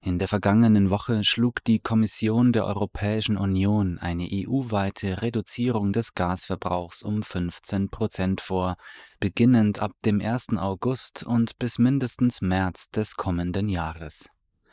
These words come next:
Ranghohe Offizielle aus allen siebenundzwanzig Mitgliedstaaten kamen vergangene Woche zusammen, um den Vorschlag zu diskutieren und zu verabschieden,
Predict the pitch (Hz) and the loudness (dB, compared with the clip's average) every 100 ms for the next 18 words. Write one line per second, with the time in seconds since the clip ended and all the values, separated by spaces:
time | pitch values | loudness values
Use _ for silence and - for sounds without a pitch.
0 | - - _ _ 101 98 135 127 110 113 | -20 -20 _ _ -2 2 2 2 2 0
1 | 98 104 104 - 104 95 101 123 110 107 | 0 -2 -6 -4 0 2 2 0 -2 -4
2 | - 117 127 127 120 127 131 117 - 107 | -6 -4 -4 0 0 0 0 -2 0 -2
3 | 101 - 98 107 107 - 98 - - 92 | -2 -4 -2 -2 -2 -2 -4 -4 -2 -2
4 | 92 - 92 90 - 98 101 98 92 98 | -2 -2 -4 -4 -4 -2 0 -2 -2 -4
5 | 101 117 113 92 98 - 95 - 90 98 | 0 0 2 0 -2 -6 -8 -6 -2 0
6 | 104 98 92 - - - 117 117 117 113 | 2 2 0 -8 -20 -6 2 4 4 2
7 | 110 - 120 - 101 87 85 - - - | 0 -2 -4 -4 -2 -4 -4 -8 -6 -2
8 | 113 - 104 - 113 113 113 117 110 113 | -4 -4 -6 -2 0 2 2 0 0 -4
9 | 117 - - - - 95 95 98 | -4 -6 -6 -6 -6 -4 -2 -2